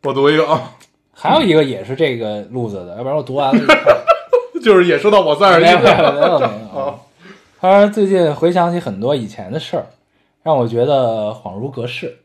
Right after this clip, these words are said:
Speaker 1: 嗯。
Speaker 2: 嗯，还很心慌、焦虑、后悔。不过每次打开电台，听到你们的声音，还是两个人嘚吧嘚，聊着天儿，读着留言，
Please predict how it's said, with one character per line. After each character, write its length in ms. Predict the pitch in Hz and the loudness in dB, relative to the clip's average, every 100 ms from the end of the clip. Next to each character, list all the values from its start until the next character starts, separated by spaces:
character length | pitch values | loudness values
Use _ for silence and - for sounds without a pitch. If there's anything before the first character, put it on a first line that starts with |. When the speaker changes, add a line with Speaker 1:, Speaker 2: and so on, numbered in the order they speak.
| _ _ | _ _
Speaker 1:
嗯。 260 | 117 101 151 _ | -20 -20 -20 _
Speaker 2:
嗯， 340 | 104 101 90 85 _ _ _ _ _ - | -12 -12 -12 -20 _ _ _ _ _ -8
还 180 | 131 | -6
很 220 | 135 113 104 | -4 -6 -8
心 200 | - 156 | -10 -6
慌、 200 | 160 165 | -4 -4
焦 200 | 170 165 | -2 -2
虑、 120 | 151 | -4
后 180 | 131 190 | -6 -8
悔。 180 | - - _ _ _ _ _ _ _ _ | -8 -14 _ _ _ _ _ _ _ _
不 140 | - 190 | -6 -4
过 80 | |
每 120 | 160 120 | -2 -6
次 140 | 170 | -8
打 140 | - 87 | -10 -8
开 140 | - | -10
电 200 | 151 113 | -8 -10
台， 460 | 98 92 110 156 _ | -12 -12 -10 -12 _
听 140 | - 139 | -16 -8
到 120 | 123 | -8
你 80 | 92 | -10
们 120 | 82 | -16
的 100 | 101 | -20
声 240 | - 135 | -16 -14
音， 240 | 143 147 - _ _ _ _ | -12 -14 -18 _ _ _ _
还 220 | 107 113 | -10 -8
是 220 | 127 113 | -8 -10
两 200 | 95 87 | -10 -14
个 60 | 92 | -14
人 160 | 101 | -12
嘚 120 | 120 113 | -10 -10
吧 60 | |
嘚， 300 | 104 110 113 _ _ _ _ | -8 -10 -12 _ _ _ _
聊 200 | 95 95 | -12 -10
着 80 | 107 | -10
天 160 | 117 113 | -10 -10
儿， 180 | 117 - | -10 -16
读 140 | 101 98 | -18 -14
着 80 | |
留 180 | 98 95 | -12 -10
言， 300 | 104 92 117 | -10 -12 -16